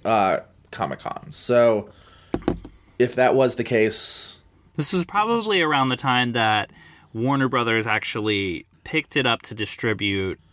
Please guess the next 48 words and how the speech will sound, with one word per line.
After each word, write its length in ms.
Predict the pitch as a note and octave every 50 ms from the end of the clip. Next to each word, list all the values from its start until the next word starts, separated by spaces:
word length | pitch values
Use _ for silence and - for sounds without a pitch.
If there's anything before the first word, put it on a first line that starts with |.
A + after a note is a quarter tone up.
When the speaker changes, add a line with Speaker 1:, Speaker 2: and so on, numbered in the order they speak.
| _ _ _ _ _ _ _ _ _ _ _
Speaker 2:
in 160 | A2+ A2 G2+
the 160 | F#2 F2+ A2+ A#2+
Speaker 1:
Right, 320 | B2 - - - - - -
Speaker 2:
States. 260 | - - - - -
Speaker 1:
right. 240 | G2 - - - - - _ - - _ _ _ _ _ _ _ _ _ _ _ _ _ _ _ _ -
Um, 460 | E3 E3 E3+ E3+ E3+ E3 E3+ F3 D#3 - - _ _ _ _ _ _ _ _ _ _
it's 220 | - G3 G#3 - -
just, 460 | - C4+ C#4 C4+ - - - - - _ -
and 160 | E3+ F#3+ G3
it's 160 | G#3 G#3 -
one 140 | - A3 B3+
of 100 | C#4 C4+
those 240 | A#3+ A3+ G#3 G3+ -
things 340 | - F#3+ F#3 F3+ F#3 E3 D#3
where, 340 | D#3+ D#3 D3 C#3+ C3+ - -
like, 220 | - C3+ C#3+ C#3 -
as 280 | - C#3+ D#3+ E3+ -
the 80 | - D#3+
year 180 | D3 C#3 C#3 C#3+
went 200 | C#3 C3 B2+ B2+
on, 320 | B2 B2 B2 B2+ B2 B2+ -
I 140 | - A#2 A#2+
would 180 | A2+ A#2 G#2+
watch 340 | G#2 A2+ A2 A2 A2 - -
it 240 | B2 A2+ - - _ _ _ _ _ _ _ _ _ -
more 260 | A2+ B2 B2 A#2+ A#2+
and 100 | A#2+ B2+
more. 140 | C3+ C#3+ D3
There's 180 | D#3 F3 F3
always, 240 | A3+ A3+ A3+ A3 A3
like, 120 | G3+ F#3+
that 180 | - D3 - A#2
one 340 | A#2 A2+ A#2 A#2 A#2 A2+ A2
trailer 640 | - - A2+ G2+ G2 G2 F#2+ F2 D#2 F2+ G2 - - _ _
that 120 | - G2+ -
you 80 | A#2+ A2+
just, 220 | - A#2 - - _ -
like, 200 | A2+ A#2 A2 - - A2+ G#2
watch. 400 | A#2 A#2+ A#2 A2 A2+ - - -
It's 160 | - A#2 A#2 -
the 100 | - -
Cats 300 | - D3 C#3 C3+ - -
trailer 300 | - B2+ A2+ A2 A2 G#2+
was 120 | G2 F#2
that 160 | - F#2 D#2+ -
this 180 | F#2+ - -
year, 140 | - - - -
right? 280 | A#1+ F#2 - - -